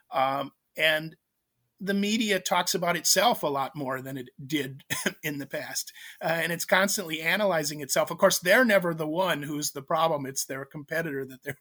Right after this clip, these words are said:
<laughs> talking about. But that has brought it more into the forefront. Um, but, you know, one of the films that hasn't come up yet, uh, but would be on most people's list of journalism movies to discuss if you were gonna talk about it as a genre,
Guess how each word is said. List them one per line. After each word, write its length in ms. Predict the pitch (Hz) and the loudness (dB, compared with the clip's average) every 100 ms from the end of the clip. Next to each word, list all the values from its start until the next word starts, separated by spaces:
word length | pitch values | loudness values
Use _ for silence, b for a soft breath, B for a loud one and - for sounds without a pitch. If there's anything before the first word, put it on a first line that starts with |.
| - | -14
<laughs> 120 | 131 | -8
talking 340 | 147 - 139 | -8 -8 -12
about. 320 | 131 123 127 - B B B B | -12 -14 -14 -14 B B B B
But 360 | 147 143 170 175 156 | -6 2 2 2 -4
that 240 | 160 185 220 | 2 2 4
has 220 | 165 - | 0 -2
brought 320 | - 143 135 | -2 0 0
it 80 | - | -4
more 260 | 143 139 139 | -10 -8 -8
into 180 | 131 | -10
the 100 | 127 | -12
forefront. 720 | 131 135 127 - - - - - _ _ _ _ _ _ _ | -16 -16 -14 -16 -20 -20 -20 -20 _ _ _ _ _ _ _
Um, 340 | - - - 233 | -10 -10 -10 -8
but, 160 | 233 311 | -2 2
you 80 | |
know, 300 | 240 170 180 | 4 4 4
one 260 | 196 196 226 | 2 2 2
of 80 | 202 | 0
the 60 | |
films 240 | 175 196 185 | 0 2 2
that 100 | 175 | 2
hasn't 300 | 208 202 180 | 2 0 -2
come 180 | 160 147 | -4 -4
up 180 | 147 | -4
yet, 280 | 147 143 147 _ | -2 0 -2 _
uh, 380 | 147 135 135 135 | -4 -2 -2 -4
but 340 | 139 143 127 _ _ _ _ | -4 -4 -4 _ _ _ _
would 320 | - 139 135 135 | -8 -4 -4 -4
be 180 | 143 | -4
on 160 | 135 135 | -4 -4
most 300 | 143 139 - | -4 -4 -4
people's 340 | 165 135 131 | -6 -8 -6
list 440 | 131 143 147 - 127 | -4 -2 0 0 -4
of 200 | 123 139 | -14 -10
journalism 600 | 135 143 143 139 131 135 | -6 -4 -4 -4 -6 -6
movies 340 | 135 135 123 | -6 -4 -6
to 160 | - 127 | -8 -12
discuss 640 | - 123 - - 139 - | -6 -2 -2 -2 -2 -2
if 160 | 139 139 | -4 -8
you 80 | 131 | -10
were 100 | 127 | -8
gonna 180 | 131 | -10
talk 300 | 123 151 139 | -6 -4 -4
about 220 | 131 110 123 | -4 -6 -6
it 100 | 123 | -8
as 200 | 120 123 | -10 -10
a 40 | |
genre, 460 | 117 127 135 135 | -8 -6 -4 -6